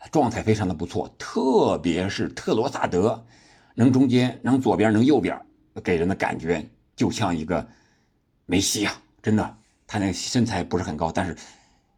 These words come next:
状态非常的好。还有这个托马斯帕蒂啊，也叫帕泰的，这个后腰位置状态也很好，无论是传球还是防守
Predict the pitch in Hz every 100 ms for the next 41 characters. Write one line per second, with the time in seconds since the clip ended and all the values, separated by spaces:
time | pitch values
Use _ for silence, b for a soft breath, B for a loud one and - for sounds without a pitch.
0 | _ _ - 101 78 - 113 104 82 78
1 | - - _ _ 104 92 95 87 80 -
2 | 117 107 104 120 131 139 - _ - 82
3 | 92 98 95 - 117 139 80 b b b
4 | b - 92 95 78 - 120 104 104 95
5 | 82 60 - _ 101 90 76 71 - -
6 | - _ 87 87 78 - 85 82 69 -
7 | _ _ _ _ - 85 - 87 -